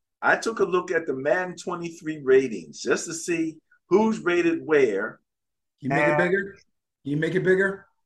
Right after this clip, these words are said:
Speaker 1: Can I make it? Oh, yeah, that's, that's what she said. All right, Benny, so like I said, um, I wanted to take a look at the Madden ratings. You had an opportunity to go through
Speaker 2: <laughs>
Speaker 1: uh, all of your, uh, your picks there.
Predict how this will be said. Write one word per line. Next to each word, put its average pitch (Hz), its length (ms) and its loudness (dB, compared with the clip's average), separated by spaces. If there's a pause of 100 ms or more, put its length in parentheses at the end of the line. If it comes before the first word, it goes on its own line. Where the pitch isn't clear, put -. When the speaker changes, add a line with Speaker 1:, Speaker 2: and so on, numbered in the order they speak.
(100)
Speaker 1:
Can 123 120 -4
I 131 60 2
make 151 200 0
it? 156 200 -4
Oh, 160 200 2
yeah, 151 300 -4
that's, 127 320 -6 (100)
that's 127 300 -6
what 160 120 -8
she 165 200 -10
said. 95 280 -12 (400)
All 214 100 8
right, 190 160 6
Benny, 202 220 6
so 220 220 4
like 208 180 6
I 202 40 4
said, 208 460 0
um, 170 440 -2 (480)
I 139 40 -2
wanted 190 320 2
to 165 80 -16
take 190 200 2
a 190 60 2
look 180 220 4
at 170 100 -4
the 151 80 -4
Madden 165 360 0
ratings. 175 380 -4
You 190 120 2
had 160 160 2
an 156 80 2
opportunity 170 680 -2
to 151 120 -10
go 160 180 0
through 165 360 2
Speaker 2:
<laughs> - 60 -20
Speaker 1:
uh, 156 680 4
all 151 280 6
of 139 120 -6
your, 156 320 4
uh, 147 280 2
your 151 140 -2
picks 202 400 2
there. 180 460 -2